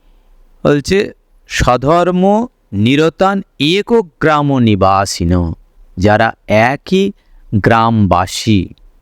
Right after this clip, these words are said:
তাদের। কি বলছেন? অভ্যাগতান উদাসীনান, অভ্যাগত ও উদাসীনগণকে প্রতিপালন করবেন। উদাসীন মানে আমরা অভ্যাগত মানে যারা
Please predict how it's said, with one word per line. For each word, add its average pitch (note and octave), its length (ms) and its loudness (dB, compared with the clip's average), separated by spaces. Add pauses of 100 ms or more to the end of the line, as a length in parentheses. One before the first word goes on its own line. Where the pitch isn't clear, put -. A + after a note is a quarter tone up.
(200)
তাদের। F#2+ 340 0 (500)
কি D#3 140 0
বলছেন? E3 460 0 (140)
অভ্যাগতান E3 1200 0 (760)
উদাসীনান, C3 1080 0 (540)
অভ্যাগত C#3 1080 -2 (340)
ও C3 320 2
উদাসীনগণকে C3 1300 0 (380)
প্রতিপালন F2+ 680 -2
করবেন। E2 460 -8 (500)
উদাসীন B2+ 520 0
মানে E3 280 0 (520)
আমরা G#2+ 380 0 (160)
অভ্যাগত B2+ 640 -2
মানে C3 220 0
যারা G2+ 280 -2